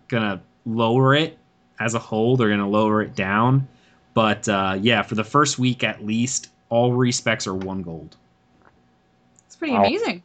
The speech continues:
Speaker 1: Yeah, so, uh, if you wanna do your respec and you've been waiting, when tomorrow when the patch goes live is the time to do it.
Speaker 2: I hope our download will, uh, will, will allow us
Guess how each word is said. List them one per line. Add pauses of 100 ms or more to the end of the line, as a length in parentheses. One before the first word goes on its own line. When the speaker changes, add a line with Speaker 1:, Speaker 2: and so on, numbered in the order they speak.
(120)
Speaker 1:
Yeah,
so,
uh,
if
you
wanna
do
your
respec
and
you've
been
waiting, (640)
when
tomorrow
when
the
patch
goes
live
is
the
time
to
do
it. (520)
Speaker 2:
I
hope
our
download
will, (120)
uh,
will, (200)
will
allow
us